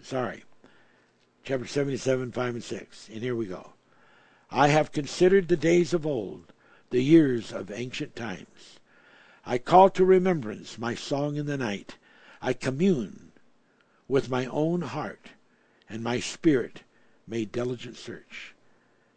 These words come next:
Here is really a setting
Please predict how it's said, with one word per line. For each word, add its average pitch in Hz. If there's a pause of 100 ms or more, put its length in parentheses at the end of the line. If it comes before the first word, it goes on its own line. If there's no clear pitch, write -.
Here 147
is 135
really 117 (420)
a 98
setting 92